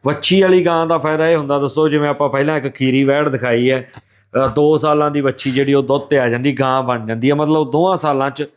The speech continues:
ਇੱਕ ਤੋਂ ਦੋ ਕਰਮ ਵਾਲੀਆਂ ਕਨਫਰਮ ਹੈ, ਜੇ ਚੰਗੀ ਸੰਭਾਲ ਰੱਖੀ ਤਾਂ।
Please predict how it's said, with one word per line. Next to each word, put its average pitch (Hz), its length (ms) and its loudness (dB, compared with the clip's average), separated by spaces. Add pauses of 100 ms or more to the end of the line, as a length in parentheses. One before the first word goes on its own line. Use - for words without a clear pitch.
(320)
ਇੱਕ 147 240 0
ਤੋਂ 151 180 0
ਦੋ 135 480 2 (280)
ਕਰਮ 135 220 -2
ਵਾਲੀਆਂ 131 340 -2
ਕਨਫਰਮ 135 480 -4
ਹੈ, 127 80 -2
ਜੇ 135 100 0
ਚੰਗੀ 123 320 -2
ਸੰਭਾਲ 127 420 -2
ਰੱਖੀ 101 260 -10
ਤਾਂ। 92 140 -12